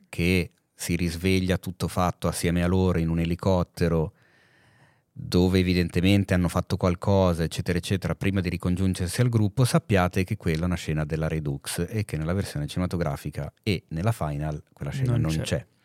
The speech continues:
Speaker 1: E se avete visto, dopo la famosa scena di Kilgore, "Mi piace l'odore del napalm al mattino",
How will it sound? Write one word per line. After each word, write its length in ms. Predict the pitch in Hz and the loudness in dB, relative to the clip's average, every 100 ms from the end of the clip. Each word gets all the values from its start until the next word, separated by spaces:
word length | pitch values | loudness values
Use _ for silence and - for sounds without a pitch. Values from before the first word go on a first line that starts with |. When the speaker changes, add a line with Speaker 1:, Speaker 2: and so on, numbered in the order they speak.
| - - - _ _ _ | -20 -20 -20 _ _ _
Speaker 1:
E 140 | 165 139 | 2 4
se 360 | - - 208 | 2 2 4
avete 340 | 143 110 - 113 | 4 4 4 6
visto, 840 | 113 104 92 - - 85 78 71 | 6 4 2 -4 -2 0 0 -4
dopo 560 | - 80 92 123 110 110 | -8 2 6 6 6 2
la 80 | 90 | 2
famosa 360 | - 90 95 95 | 2 0 2 0
scena 300 | - 110 107 | 2 2 4
di 100 | 90 | 0
Kilgore, 840 | - 107 101 92 95 90 87 80 76 | 0 2 2 2 2 2 2 0 -2
"Mi 200 | 85 85 | -6 -6
piace 400 | - 104 98 - | 0 2 2 0
l'odore 300 | 87 90 92 | -2 0 0
del 140 | 85 | 0
napalm 340 | 82 95 92 87 | 0 0 0 0
al 80 | 85 | 0
mattino", 600 | 85 - 107 90 73 | -4 0 0 2 0